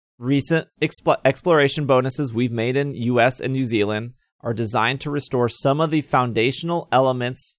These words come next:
that players enjoyed prior to twenty twenty and reward players once again for moving and exploring. Encour-, encouraging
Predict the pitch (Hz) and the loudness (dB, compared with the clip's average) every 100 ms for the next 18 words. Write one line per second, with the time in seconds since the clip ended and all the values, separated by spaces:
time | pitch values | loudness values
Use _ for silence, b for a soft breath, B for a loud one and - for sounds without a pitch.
0 | _ 117 - 123 117 135 135 131 120 110 | _ -4 -2 0 2 0 -2 -6 -2 0
1 | 101 98 - - 110 107 120 113 - 110 | 0 -2 -10 0 2 2 0 -6 -8 -6
2 | 113 - 92 85 71 - _ _ _ 117 | -6 -6 -8 -8 -12 -14 _ _ _ -4
3 | 120 117 110 127 147 - 127 117 117 117 | 0 2 4 4 4 2 4 4 2 -2
4 | 117 131 165 131 117 113 113 135 123 101 | -4 -4 -4 0 0 0 -4 -2 0 -2
5 | 104 101 - 104 101 - 123 120 85 62 | -2 -6 -6 -6 -8 -6 0 2 2 -4
6 | - _ _ _ _ _ _ _ _ _ | -12 _ _ _ _ _ _ _ _ _
7 | _ 117 110 143 - - _ - 120 151 | _ -16 -2 0 0 -4 _ -14 -6 0
8 | 165 160 180 | 0 0 -6